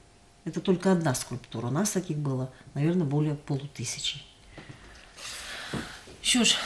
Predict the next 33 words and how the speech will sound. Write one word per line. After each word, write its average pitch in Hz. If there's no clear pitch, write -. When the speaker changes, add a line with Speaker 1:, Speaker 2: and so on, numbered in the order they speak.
Speaker 2:
на 240
жаль, 277
нам, 233
як 262
завжди, 208
не 226
вистачає 190
часу. 185
Цікава 220
розмова, 226
цікава, 196
вас 214
особливо 208
цікаво 190
с-, 196
послухати, 196
Тетяна 190
Миколаївна. 233
Я 220
обов'язково 240
приєднаюся 208
до 175
ваших 190
екскурсій 277
наступного 202
разу. 185
Я 202
ще 220
жодного 214
разу 196
не 196
була. 240
Втім, 240